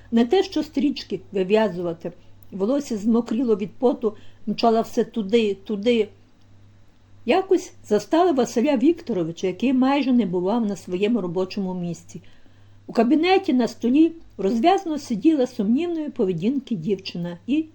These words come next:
курила. Перевернуті склянки, запах алкоголю та копченої кубаси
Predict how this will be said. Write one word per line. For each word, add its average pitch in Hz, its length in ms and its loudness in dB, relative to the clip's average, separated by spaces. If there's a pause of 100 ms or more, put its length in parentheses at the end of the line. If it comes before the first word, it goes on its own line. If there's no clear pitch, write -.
(120)
курила. 160 520 -2 (680)
Перевернуті 330 600 4
склянки, 285 720 -2 (340)
запах 294 480 2
алкоголю 262 600 2
та 233 180 -2 (100)
копченої 294 560 2
кубаси 214 600 -2